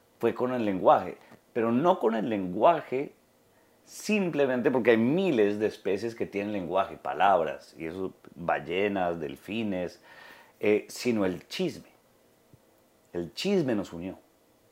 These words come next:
Y yo siempre he imaginado esto, y es porque el chisme, el lenguaje es, "Hay un águila",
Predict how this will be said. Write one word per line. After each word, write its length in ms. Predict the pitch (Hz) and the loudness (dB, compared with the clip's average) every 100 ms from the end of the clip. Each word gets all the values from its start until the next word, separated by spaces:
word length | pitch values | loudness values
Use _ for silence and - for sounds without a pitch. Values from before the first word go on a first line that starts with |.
| _ _ _ _ _ - | _ _ _ _ _ -4
Y 100 | 139 | 4
yo 100 | 147 | 6
siempre 260 | 190 180 | 8 8
he 20 | 180 | 6
imaginado 560 | 180 143 127 117 139 | 6 4 4 6 8
esto, 420 | 143 135 - 151 - | 6 4 2 2 2
y 140 | 117 | 2
es 360 | 117 113 113 - - - - - | 4 2 -2 -16 -20 -20 -18 -2
porque 360 | 117 113 123 117 | 0 2 2 2
el 140 | 107 | -2
chisme, 580 | - 151 147 170 185 - _ _ _ _ _ _ - | 0 0 2 2 2 -2 _ _ _ _ _ _ 2
el 100 | 135 | 4
lenguaje 640 | 131 120 156 185 190 190 | 4 4 6 6 6 4
es, 140 | 175 - | 4 2
"Hay 140 | 185 208 | 2 4
un 120 | 208 | 6
águila", 400 | 202 131 78 | 4 4 -2